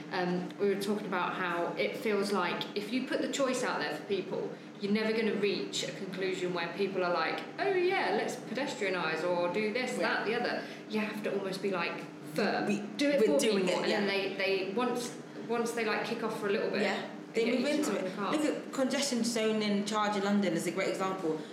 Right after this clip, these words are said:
Speaker 1: I remember when it's, 'cause it's not even that far from me, it's Elephant and Castle. I remember when it was coming in, everyone was like, "What?" Like, outraged. Like, it was the worst thing that was ever going to happen. And now it's just a normal thing of, "Oh, it's Saturday, I can drive in if I wanted to."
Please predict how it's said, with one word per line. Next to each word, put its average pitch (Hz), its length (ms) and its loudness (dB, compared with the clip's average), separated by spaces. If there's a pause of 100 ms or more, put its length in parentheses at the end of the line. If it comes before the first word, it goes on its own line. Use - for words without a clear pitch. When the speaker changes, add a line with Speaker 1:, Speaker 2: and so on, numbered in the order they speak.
(160)
Speaker 1:
I 196 140 2
remember 202 320 2
when 185 240 0
it's, - 260 -2
'cause 185 180 0
it's 175 100 -2
not 208 180 0
even 170 160 0
that 151 160 -2
far 170 240 -2
from 160 180 -6
me, 160 120 0
it's 156 180 -6
Elephant 170 300 -2
and 156 80 -6
Castle. 160 460 -2 (360)
I 175 80 0
remember 185 220 2
when 175 120 4
it 175 60 2
was 175 100 -2
coming 175 320 0
in, 160 240 0 (260)
everyone 175 260 0
was 170 160 0
like, 156 120 -6 (200)
"What?" 359 440 2
Like, - 140 -2 (160)
outraged. 220 640 0 (320)
Like, 190 100 -2
it - 20 -6
was 196 100 0
the 202 80 2
worst 190 340 2
thing 180 400 2
that 170 100 0
was 180 160 0
ever 180 200 0
going 175 200 0
to 175 80 0
happen. 165 400 -2 (380)
And 202 160 4
now 208 340 2
it's - 220 -2
just 185 200 -2
a 170 220 2
normal 196 240 2
thing 180 240 -2
of, 180 180 -2
"Oh, 285 80 0
it's 262 120 0
Saturday, 208 440 -2
I - 60 -4
can 170 140 -4
drive 165 280 0
in 165 220 -2 (240)
if - 60 -4
I 160 40 2
wanted 160 380 0
to." 160 240 2